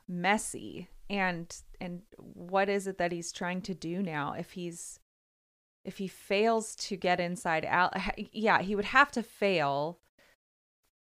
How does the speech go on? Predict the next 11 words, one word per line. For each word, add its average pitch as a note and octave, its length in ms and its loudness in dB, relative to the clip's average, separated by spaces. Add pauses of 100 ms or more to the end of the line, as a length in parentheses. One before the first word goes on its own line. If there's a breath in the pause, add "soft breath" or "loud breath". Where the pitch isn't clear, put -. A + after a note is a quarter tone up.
(880)
getting G3 360 4
into, F3+ 380 -2 (720)
to F3+ 340 -4
Alice's F3 520 2
body, D3 720 0 (440)
transferring G#3 480 2
his F3 140 -2
soul D3 380 0
into F3 320 -6
Alice's E3 480 -2
body. D3 560 -2